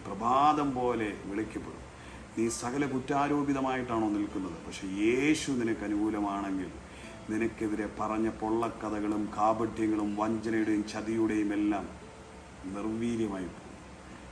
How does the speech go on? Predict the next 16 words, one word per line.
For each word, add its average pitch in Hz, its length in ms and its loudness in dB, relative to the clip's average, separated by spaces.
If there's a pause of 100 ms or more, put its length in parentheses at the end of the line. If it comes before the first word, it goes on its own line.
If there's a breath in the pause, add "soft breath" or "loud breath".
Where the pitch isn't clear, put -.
(260)
നിന്റെ 104 160 -2
പ്രഭാതം 107 640 0
നീതി 117 260 2
പോലെ 107 500 0 (500)
പ്രകാശിക്കും. 104 760 -2 (180)
നിന്റെ 107 180 -2
നീതി 120 320 0
പ്രഭാതം 110 540 0
പോലെ 98 280 -4 (680)
സൂ-, - 440 -10
സൂര്യശോഭയോടെ 101 1000 -2 (200)
മടങ്ങി 95 240 -6
വരുവാനിടയാവും. 87 640 -8 (460 loud breath)
കർത്താവ് 120 220 2
അനുഗ്രഹിക്കട്ടെ. 123 680 0 (140)
God 107 140 -2